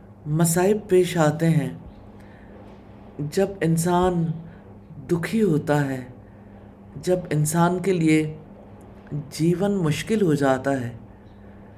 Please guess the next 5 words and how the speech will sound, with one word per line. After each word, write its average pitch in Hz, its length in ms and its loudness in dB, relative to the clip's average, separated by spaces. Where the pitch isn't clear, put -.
جب 147 280 -4
اس 185 200 -2
کے 233 120 2
لیے 185 340 4
مشکلات 175 680 2